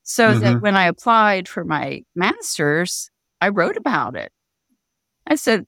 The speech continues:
Speaker 1: you know, as part of my, you know, "This is why I want to do this." I said, "I've been doing this for years. I work one-on-one with people," you know, and, uh,
Speaker 2: Does that, I'm just curious, and this is a bit of an aside, but does it bother you at all that the insurance company is teaching psychological selling techniques? I mean,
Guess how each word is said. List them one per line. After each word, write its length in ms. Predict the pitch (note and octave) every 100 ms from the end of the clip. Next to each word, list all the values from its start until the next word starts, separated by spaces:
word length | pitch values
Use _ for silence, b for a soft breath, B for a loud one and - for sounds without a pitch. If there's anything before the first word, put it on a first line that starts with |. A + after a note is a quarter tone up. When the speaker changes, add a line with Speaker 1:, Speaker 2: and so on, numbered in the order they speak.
| -
Speaker 1:
you 100 | B3+
know, 100 | E3+
as 180 | - F3+
part 220 | - F#3 F3+
of 60 |
my, 300 | E3 D#3+ -
you 140 | - F3+
know, 200 | D#3 C3+
"This 180 | - F3
is 100 | F3
why 100 | E3
I 60 | D#3
want 180 | D3+ C#3
to 60 |
do 220 | C#3 F3 A3+
this." 340 | C#3 D3+ - -
I 40 |
said, 240 | D#3+ - E3+
"I've 180 | F#3 D4
been 180 | F4
doing 380 | F#3 F3 F#3+ E3
this 180 | C#3 -
for 120 | -
years. 360 | C#3+ D3 B2+ C3
I 140 | E3+ F#3
work 340 | D#3 F3+ E3+
one-on-one 560 | C#3+ C#3 C3 B2+ B2+ A#2+
with 160 | B2+
people," 440 | - - - F2+ -
you 140 | C#3 C#3
know, 260 | C3+ C3 -
and, 400 | C#3+ C#3+ C3 C3 -
uh, 100 | C#3 - -
Speaker 2:
Does 160 | G2+ A#2+
that, 260 | D3 D3
I'm 140 | C3 G2
just 160 | F#2
curious, 420 | - G#2 F#2+ F2+ -
and 60 |
this 120 | F#2 F#2+
is 80 |
a 80 | F#2
bit 140 | E2+ F#2+
of 60 |
an 100 | F2+
aside, 380 | E2+ - G2 F2+
but 40 | E2
does 120 | F2
it 160 | F2+
bother 260 | E2+ E2+ G2
you 120 | A2
at 60 | A2
all 220 | A2 A2+
that 180 | F#2+ -
the 80 | F#2
insurance 380 | F2 - G2 -
company 340 | G2 E2+ F#2
is 140 | F2
teaching 460 | - G2 - F#2 F2
psychological 880 | - - F#2 G2 F2+ F2+ F2+ F#2 F2+
selling 340 | - E2+ F#2+
techniques? 560 | F#2 G2 A2 G#2+ G#2 -
I 40 |
mean, 120 | F2+